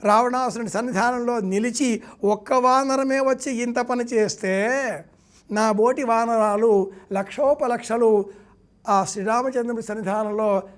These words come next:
ఆ స్వామివారిని కొలుచుకుంటూ ఉండగా ఒక్కసారి ఆలోచించండి, వారంతా ఒక్కసారి మీ లంకిరాన్ని వచ్చేస్తే ఏం జరుగుతుందో.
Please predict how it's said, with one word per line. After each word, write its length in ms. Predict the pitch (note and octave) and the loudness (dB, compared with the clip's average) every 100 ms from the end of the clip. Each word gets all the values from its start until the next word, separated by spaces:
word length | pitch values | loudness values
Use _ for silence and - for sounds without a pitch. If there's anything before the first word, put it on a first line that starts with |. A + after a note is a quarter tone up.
| _ _ | _ _
ఆ 120 | G3 F#3+ | -4 -4
స్వామివారిని 680 | - G3+ A3+ A#3 A#3+ A3 F#3+ - - | -2 -2 0 0 0 -2 -6 -16 0
కొలుచుకుంటూ 580 | A#3 A#3+ B3 A#3 G#3+ A#3 | 0 0 -4 -4 -2 -2
ఉండగా 840 | G3 G3 G#3+ G#3+ A3 C4+ C4+ F#3+ - _ _ | 0 0 2 4 6 6 6 2 -2 _ _
ఒక్కసారి 580 | F#3 F#3 F#3+ G3 G#3 C4 | -8 -6 -8 -4 -2 -2
ఆలోచించండి, 960 | G#3+ G#3+ A3+ A3 G#3+ A3 A3 A3 F#3+ F#3+ - _ | -2 -2 -2 -6 -6 -6 -4 -2 -2 -4 -20 _
వారంతా 520 | F#3 G3+ G#3+ G3+ A#3+ A#3 | 2 2 2 -2 0 0
ఒక్కసారి 520 | G#3 - G#3 A3+ A3 | -2 -6 -2 0 0
మీ 140 | A3 | -2
లంకిరాన్ని 640 | G#3 G#3 G#3 G#3+ G#3+ G#3 G#3 | -2 -2 -2 2 2 0 -2
వచ్చేస్తే 540 | G3+ G3+ G3 G3 G#3 | -4 -4 -4 -2 2
ఏం 160 | G3 F#3+ | 2 2
జరుగుతుందో. 960 | F#3+ F3+ F3+ F3 D#3+ C#3+ C#3+ C3+ B2 | 0 -2 -4 -10 -4 0 0 -2 -6